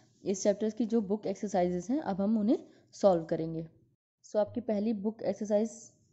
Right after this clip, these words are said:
कौन सी है? Complete the following web chart। आपको ये वेब चार्ट दिया हुआ है, ठीक है, आपको इसको फिल करना है।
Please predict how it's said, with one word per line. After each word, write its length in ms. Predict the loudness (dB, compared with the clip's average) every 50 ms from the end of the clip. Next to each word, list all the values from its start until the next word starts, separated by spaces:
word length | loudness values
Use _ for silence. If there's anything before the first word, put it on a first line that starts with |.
| _ _ _
कौन 180 | -4 -2 -2 -2
सी 180 | -2 -2 0
है? 100 | 0 -2 -4 -8 _ _ _ -20 _ _ _ _ _ 4
Complete 380 | 4 4 4 4 2 0 4 4
the 120 | 4 2 4 6
following 440 | 6 6 6 6 4 4 4 4 4
web 160 | 4 4 4 2 -2
chart। 260 | -4 -4 -4 -4 -8 -4 0
आपको 420 | 0 0 0 2 2 2 2 2 -2 -12 -20 -20 _ _ _ _ -8
ये 160 | -2 -2 0
वेब 220 | 4 6 4 4 6
चार्ट 240 | 8 8 8 8
दिया 200 | 8 6 6 6
हुआ 160 | 6 6 4 2
है, 80 | 0 -4 -10 _ -4
ठीक 160 | -4 2 4
है, 60 | 4
आपको 300 | 4 4 2 0 -2 -2 -2 -10 -18 -8 -6
इसको 260 | -6 -2 2 2 2
फिल 280 | 2 0 0 2 2 4
करना 320 | 2 0 -2 -2 -2 -4
है। 260 | -4 -6 -8 -10 -12